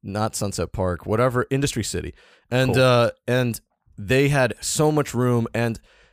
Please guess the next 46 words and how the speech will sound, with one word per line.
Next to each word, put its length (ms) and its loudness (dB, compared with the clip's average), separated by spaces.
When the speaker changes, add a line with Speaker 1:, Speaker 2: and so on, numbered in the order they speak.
Speaker 1:
the 180 0
studio, 680 2
fucking 520 -2
amazing. 420 0
It 60 -2
looks 260 -2
beautiful. 540 0
They 100 0
put 160 -2
a 60 0
bunch 200 -2
of 60 -8
money 200 -4
into 240 -6
it, 180 -6
obviously. 420 -4
It 60 -4
looks 260 -4
so 320 0
good. 260 -4
And 200 0
when 140 2
he 80 -2
took 220 -2
us 100 -2
back 380 0
to 520 0
the 580 -2
room, 580 -2
like, 180 -6
the 80 -6
server 420 0
room, 240 -4
where 100 -2
they 120 2
Speaker 2:
Mm-hmm. 120 2
Speaker 1:
had 200 2
all 320 0
of 220 -6
their, 440 -2
you 120 -2
know, 260 0
cables 440 -2
running 220 0
and 100 -4
stuff, 380 -2